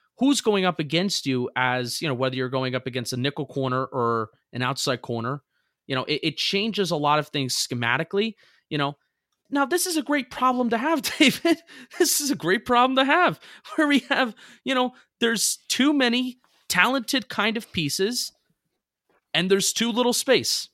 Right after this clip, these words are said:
<laughs> This is a great problem to have. And when's, and when's the, and when's the last time that we've said that about the Giants, that, oh, you know, 'cause really a forgotten guy out of this whole equation even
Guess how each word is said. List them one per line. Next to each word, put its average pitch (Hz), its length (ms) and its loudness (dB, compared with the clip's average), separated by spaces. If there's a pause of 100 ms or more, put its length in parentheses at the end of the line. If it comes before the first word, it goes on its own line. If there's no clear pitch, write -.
(120)
<laughs> 640 580 -6 (680)
This 233 160 2
is 226 100 0
a 233 60 0
great 214 340 0
problem 226 300 2
to 214 60 -4
have. 220 240 2
And 170 120 -2
when's, 185 260 -2
and 190 200 0
when's 233 260 0
the, 220 380 4 (400)
and 190 160 0
when's 220 240 0
the 233 80 2
last 214 340 2
time 208 220 0
that 185 100 -2
we've 175 160 -6
said 226 300 0
that 185 120 0
about 156 240 0
the 160 60 -2
Giants, 185 440 0
that, 160 120 0
oh, 165 80 2
you 196 160 0
know, 190 160 0 (180)
'cause 165 160 -4
really 269 280 0
a 175 40 -2
forgotten 185 560 0
guy 180 300 2
out 180 100 2
of 180 80 0
this 156 140 -4
whole 160 200 -2
equation 233 520 -4
even 151 340 -8